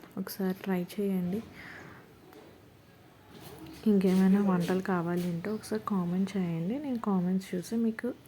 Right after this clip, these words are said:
ఆ రెసిపీని షేర్ చేస్తాను. Thank you for watching. Thank you for watching.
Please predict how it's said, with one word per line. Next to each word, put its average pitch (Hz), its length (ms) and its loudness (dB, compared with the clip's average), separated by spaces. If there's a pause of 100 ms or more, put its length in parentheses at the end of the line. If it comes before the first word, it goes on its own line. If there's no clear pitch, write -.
ఆ 196 140 2
రెసిపీని 190 540 0
షేర్ 175 380 -2
చేస్తాను. 170 540 -4 (1080)
Thank 185 280 0
you 196 100 -8
for 202 100 -2 (120)
watching. 180 440 -4 (2000)
Thank 220 240 -12
you 240 140 -16
for 226 100 -12 (100)
watching. 208 420 -14